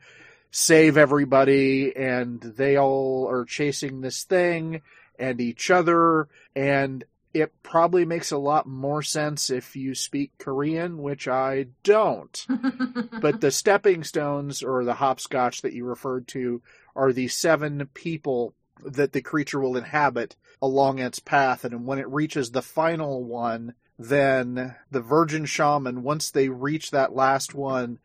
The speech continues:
Speaker 1: then it will burst forth and be powerful and destroy the world and all the things that, you know, those creatures want to do in the process. That's pretty much it. And then we watch them fight each other and this thing, trying to keep ahead of it, and it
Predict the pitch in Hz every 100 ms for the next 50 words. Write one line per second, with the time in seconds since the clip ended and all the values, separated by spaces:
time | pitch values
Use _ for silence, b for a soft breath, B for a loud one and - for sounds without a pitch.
0 | - 120 143 139 131 139 131 131 127 120
1 | 117 _ - 117 110 - 110 110 - 120
2 | 110 113 - 95 104 - 107 110 113 98
3 | b b - 117 - 135 117 117 117 113
4 | 117 120 117 117 - 120 117 113 117 113
5 | _ - 120 113 110 120 - 135 123 131
6 | 107 117 113 120 131 117 107 _ 120 120
7 | 123 - 123 - 107 104 - - - 170
8 | 240 - - - 240 214 214 233 175 -
9 | 131 143 147 143 147 - 143 131 - 147
10 | 139 - 143 135 139 135 131 117 120 123
11 | - 139 131 120 120 - _ - - 139
12 | 131 123 147 - 117 127 123 117 120 120
13 | 113 113 - 113